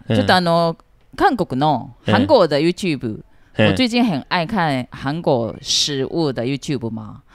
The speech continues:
Speaker 1: うん。
Speaker 2: 其实韩文也是很像
Speaker 1: Nutrition。
Speaker 2: 中-，啊，nutrition。
Speaker 1: 哎，那英文这不，不，不难呢。
Speaker 2: 難しい。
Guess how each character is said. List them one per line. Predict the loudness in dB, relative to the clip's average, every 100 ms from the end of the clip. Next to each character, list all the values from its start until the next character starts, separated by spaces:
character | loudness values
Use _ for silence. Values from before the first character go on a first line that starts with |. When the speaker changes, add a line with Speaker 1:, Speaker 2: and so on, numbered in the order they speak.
| 0
Speaker 1:
う |
ん。 | 2 2 0
Speaker 2:
其 | -2
实 | -2
韩 | 2 4
文 | 6 6 6 2 -2
也 | -4
是 | -4 -6 -6
很 | -6 -6 -4
像 | 0 0 0 -6 -14 -20 0
Speaker 1:
Nutrition。 | 8 10 10 8 6 4
Speaker 2:
中-， | 2 -2 -14 -4
啊， | -2
nutrition。 | 0 -4 -4 -4 0 0 0 0
Speaker 1:
哎， | 4
那 | 6 6
英 | 4 4 6
文 | 6
这 | 6 2
不， | 2 0 -2 -12
不， | 0 0 0 0
不 | 4
难 | 6 6
呢。 | 6 6 2 -4 -14
Speaker 2:
難 | -14 -10 -10
し | -10 -12 -12
い。 | -12